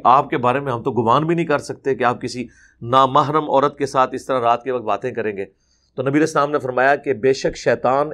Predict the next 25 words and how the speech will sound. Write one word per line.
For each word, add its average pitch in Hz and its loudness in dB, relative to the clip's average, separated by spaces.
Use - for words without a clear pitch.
इंसान 127 -2
के 123 -2
जिस्म 120 -4
में 131 -2
खून 226 6
की 151 0
तरह 92 -4
दौड़ता 90 -2
है, - -20
वो 95 -4
वसवसा 110 4
दिला 135 4
सकता 110 -4
था, - -20
और 95 0
अल्लाह 131 4
के 139 4
नबी 143 4
के 180 6
बारे 151 6
में 151 2
ऐसी 143 4
बात 131 2
आती 123 -2
तो 110 -2